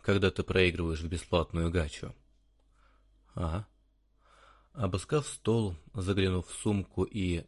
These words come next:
наконец, проверив шкафчик в задней части класса,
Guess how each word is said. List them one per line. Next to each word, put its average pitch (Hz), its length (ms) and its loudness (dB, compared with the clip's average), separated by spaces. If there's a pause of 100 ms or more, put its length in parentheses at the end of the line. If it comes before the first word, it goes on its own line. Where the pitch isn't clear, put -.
наконец, 90 680 -2
проверив 87 480 -2
шкафчик - 560 -2
в 87 80 -10
задней 80 340 0
части - 360 -6
класса, 101 580 0